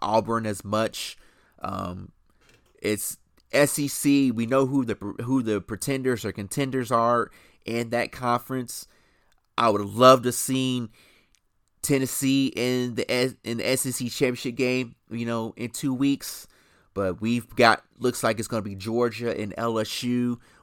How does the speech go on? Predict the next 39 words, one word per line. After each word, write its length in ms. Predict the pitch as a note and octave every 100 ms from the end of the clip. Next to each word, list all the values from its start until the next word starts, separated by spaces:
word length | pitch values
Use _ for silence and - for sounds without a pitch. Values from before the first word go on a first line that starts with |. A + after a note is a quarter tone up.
| -
which 260 | F#2+ -
that's 400 | - G#2+ G#2+ -
gonna 220 | - A#2+ A2
be 240 | A#2 A#2
an 80 | -
interesting 600 | A#2+ A2+ A2+ A2+ - G#2
matchup 360 | A2+ A2+ - A#2
between 300 | A2+ A#2+ A2+
those 240 | A2+ A#2
two. 360 | - B2+ B2+ B2+ _ _ _ _ _ _ -
But 300 | G2 F2+ - _ _ - -
this 240 | B2 B2+
is 120 | C#3 B2+
the 100 | B2+
time 360 | C3+ C3 C3
of 40 | B2+
the 80 |
year, 480 | B2+ C3+ A2+ F#2+ G#2+ _ _ _ _ _ -
late 360 | F#2 A2 -
November, 460 | B2 B2+ C3+ C3 B2
early 300 | A#2+ C3 B2
December, 520 | B2+ - B2+ G2+ -
N 180 | - A2
F 180 | A#2 -
L 160 | A#2+ A#2
playoff, 760 | - B2 B2 A#2+ A#2+ B2 - _ _ _ _ _ -
uh, 320 | F#2+ D#2+ D#2+ - -
races 560 | A2 C3 C3+ - B2+
on, 380 | C3 C3+ C#3 C3 - -
college 420 | B2 A2+ B2 -
football. 720 | - B2+ A2+ B2 B2 B2+ B2 - - _ _
The 140 | F#2+ F#2+
rivalry 640 | G2+ A2 A#2+ B2 B2 B2+
games 500 | A#2 A#2+ B2 B2 G#2+
are 80 | F#2
always 400 | A#2+ B2+ B2 -
fun 280 | B2 A#2+ A#2+
to 40 |
watch 640 | A2 A#2+ C3 C3 - -